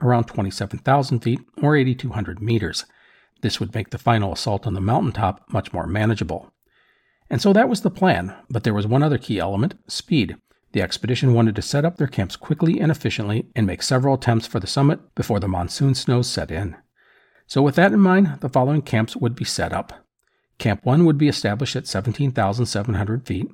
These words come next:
or fifty-four hundred meters, at the entrance of the East Rongbuk Valley and the glacier of the same name.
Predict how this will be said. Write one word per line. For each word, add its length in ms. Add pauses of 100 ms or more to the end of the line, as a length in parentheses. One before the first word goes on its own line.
(120)
or 120
fifty-four 440
hundred 260
meters, 420 (400)
at 100
the 140
entrance 320
of 100
the 140
East 220
Rongbuk 580
Valley 400 (260)
and 80
the 60
glacier 360
of 80
the 80
same 260
name. 360